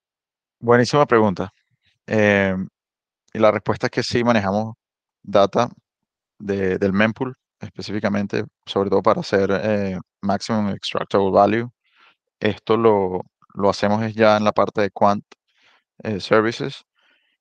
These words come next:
eh, pero no tenemos esa data dentro de la plataforma de, de, de analítica. Eh, hay algunos productos que me acuerdo haber visto que manejaban esta data en vivo y me pareció fascinante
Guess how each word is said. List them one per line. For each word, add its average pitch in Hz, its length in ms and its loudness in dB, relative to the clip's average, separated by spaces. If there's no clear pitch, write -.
eh, 95 280 0
pero 101 240 2
no 95 240 -2
tenemos 104 360 -2
esa 101 200 -4
data 98 320 -4
dentro 95 280 -6
de 95 60 -4
la 95 60 -6
plataforma 92 640 -6
de, 92 300 -8
de, - 380 -4
de - 140 -4
analítica. 98 500 -6
Eh, 185 180 -2
hay 107 140 4
algunos 117 300 2
productos 110 680 -4
que 95 360 -4
me 98 120 -4
acuerdo 104 300 0
haber 107 120 2
visto 110 260 -6
que 113 80 -4
manejaban 95 440 -2
esta 104 200 -2
data 107 340 0
en 95 160 -4
vivo 104 360 -2
y 110 120 -4
me 104 80 0
pareció 95 260 -2
fascinante 104 680 -2